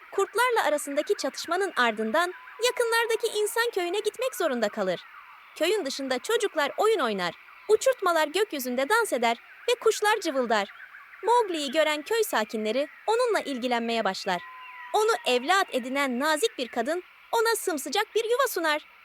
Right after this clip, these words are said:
Bir gün Gri Kardeş adındaki sadık kurt Mowgli'yi bulur. Gözlerinde bir parça endişeyle Mowgli'ye Shere Khan'ın geri dönebileceğini ve yeni tehlikeler yaratabileceğini söyler. Mowgli,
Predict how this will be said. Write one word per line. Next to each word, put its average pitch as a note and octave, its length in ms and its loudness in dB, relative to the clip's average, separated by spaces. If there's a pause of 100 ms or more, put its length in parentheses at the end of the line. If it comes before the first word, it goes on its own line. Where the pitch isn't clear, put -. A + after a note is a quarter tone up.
(340)
Bir A#4+ 180 4
gün D4 200 -2 (280)
Gri C5+ 240 4
Kardeş F#4 360 2
adındaki D4+ 420 -2
sadık A4+ 500 0
kurt - 260 -4
Mowgli'yi D#4 540 0
bulur. C4+ 240 0 (500)
Gözlerinde A4+ 480 2 (120)
bir C5+ 200 4
parça D4+ 360 2
endişeyle A3+ 560 -2 (300)
Mowgli'ye G4 500 2
Shere G4 280 0
Khan'ın G4+ 340 0
geri F#4 220 0
dönebileceğini D4 720 -2 (280)
ve A#4 120 2
yeni G4 260 2
tehlikeler C#4+ 500 0
yaratabileceğini A#3+ 760 -2
söyler. G#3 480 0 (280)
Mowgli, D#4+ 440 2